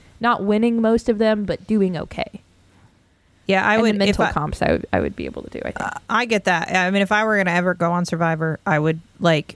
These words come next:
Speaker 2: spend an entire year doing, I don't know, what do people do? CrossFit? Something. Something to get, like, super strong and,
Speaker 1: Those
Speaker 2: like, better
Speaker 1: competitions, I would be
Speaker 2: endurance.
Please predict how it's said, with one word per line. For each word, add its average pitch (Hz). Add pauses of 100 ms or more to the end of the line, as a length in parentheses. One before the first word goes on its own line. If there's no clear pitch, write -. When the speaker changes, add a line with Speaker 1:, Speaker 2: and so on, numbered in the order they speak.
Speaker 2:
spend 165
an 156
entire 156
year 151 (260)
doing, 151 (100)
I 156
don't 156
know, 147
what 160
do 165
people 160
do? 151
CrossFit? - (160)
Something. 165
Something 240
to 233
get, 190
like, 190
super 196
strong 160 (240)
and, 175
Speaker 1:
Those 233
Speaker 2:
like, 349
better 196
Speaker 1:
competitions, 175
I 190
would 285
be 196
Speaker 2:
endurance. 190